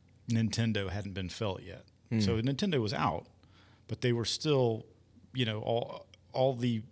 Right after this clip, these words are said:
Speaker 1: all the people trying to make money off of kids stuff still said, "Toys are where it's at, and we need a cartoon to support the toy," you know? And then, so you had, a-, as you kind of had your,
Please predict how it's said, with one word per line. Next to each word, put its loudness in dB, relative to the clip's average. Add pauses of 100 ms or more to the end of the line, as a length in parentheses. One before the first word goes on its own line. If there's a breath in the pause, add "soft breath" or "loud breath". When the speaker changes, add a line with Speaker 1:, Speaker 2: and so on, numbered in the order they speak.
(120)
Speaker 1:
all 2
the 0
people -2
trying 0
to 2
make 0
money 2
off -2
of -10
kids 0
stuff -2
still -2
said, -2
"Toys 2
are -4
where 0
it's -8
at, -10 (600 loud breath)
and -4
we 0
need -2
a -6
cartoon -2
to -6
support -8
the -16
toy," -14 (720 loud breath)
you -6
know? -6 (120)
And -4
then, -4 (1500 loud breath)
so -2
you -4
had, -2 (240)
a-, -4
as -4
you -8
kind -4
of -6
had -4
your, -8